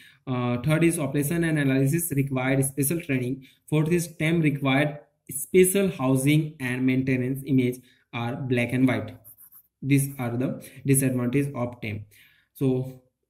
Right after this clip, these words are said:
that's it for, uh, this is the end of the video. I hope this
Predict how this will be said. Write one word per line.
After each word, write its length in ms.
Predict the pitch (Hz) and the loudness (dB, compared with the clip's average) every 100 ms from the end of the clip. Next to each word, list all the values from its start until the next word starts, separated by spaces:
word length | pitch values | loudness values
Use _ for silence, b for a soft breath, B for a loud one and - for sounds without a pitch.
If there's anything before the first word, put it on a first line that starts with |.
| - | -16
that's 420 | 135 147 147 - | -8 -6 -6 -4
it 180 | 180 185 | -4 -4
for, 320 | - 147 139 - b b b b _ | -10 -6 -6 -6 b b b b _
uh, 280 | - 135 131 | -6 -2 2
this 180 | 139 170 | 0 0
is 80 | 202 | -2
the 100 | 196 | -2
end 140 | 185 | -2
of 140 | 180 170 | -2 0
the 80 | |
video. 340 | 165 143 135 135 | 4 6 6 4
I 220 | 117 127 | 0 -2
hope 400 | 135 156 160 147 | 0 0 0 2
this 420 | 147 147 - - | 2 2 -2 -10